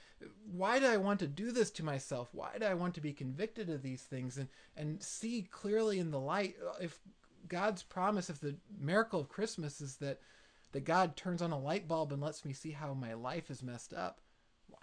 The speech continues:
do I want to do that? Then I just realize that he'd never want anything to do with me. But that's not what we read in Scripture. You see, the story doesn't end just that the,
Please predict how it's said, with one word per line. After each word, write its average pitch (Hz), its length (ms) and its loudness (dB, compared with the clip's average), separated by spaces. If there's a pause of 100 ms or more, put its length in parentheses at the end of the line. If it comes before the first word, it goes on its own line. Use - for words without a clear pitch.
do 240 60 -6
I 233 80 -2
want 190 300 -2
to - 60 -12
do 180 140 -4
that? 107 260 -4 (580)
Then 175 120 -6
I 220 80 -2
just 175 180 -2
realize 175 440 0
that 139 160 -2 (260)
he'd 196 260 -8
never 170 220 -2
want 143 220 -4
anything 131 400 -6
to 120 60 -10
do 131 160 -12
with 120 240 -12
me. 139 280 -12 (1500)
But - 120 -16
that's - 340 -10
not 156 380 -2
what 135 180 -10
we 117 200 -10
read 127 440 -12 (200)
in - 100 -14
Scripture. - 500 -18 (840)
You 165 100 -4
see, 190 240 0
the 165 120 0
story 214 300 6
doesn't 170 280 2
end 170 300 2
just 156 240 -2
that 147 120 -6
the, 127 120 -8